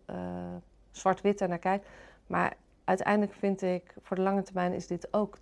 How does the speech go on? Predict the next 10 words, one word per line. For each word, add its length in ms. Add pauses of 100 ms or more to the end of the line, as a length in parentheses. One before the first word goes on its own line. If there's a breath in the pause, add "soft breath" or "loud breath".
tijd 280
in 140
je 80
business 380
steken. 340 (840 soft breath)
En 460 (880)
nu 320
kun 140
je 100
dat 160